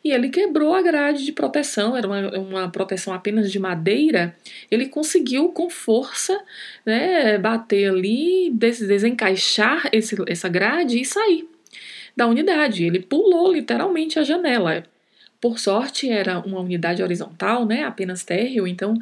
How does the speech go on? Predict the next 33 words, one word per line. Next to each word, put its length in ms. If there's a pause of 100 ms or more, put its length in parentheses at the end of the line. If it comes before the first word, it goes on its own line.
(400)
eh, 260
não 220
houve 400
grandes 420
danos 560
físicos 600
pra 220
ele, 240 (340)
né, 300
apenas 560
se 180
arranhou 400
um 80
pouco, 440
porque, 560 (280)
né, 220
nesse 320
processo 460
de 80
passar 500 (240)
pela 220
grade, 540
entre 320
a 100
grade 400
e 40
a 100
parede, 520
ele 100
acabou, 720
eh, 360
se 180
arranhando, 640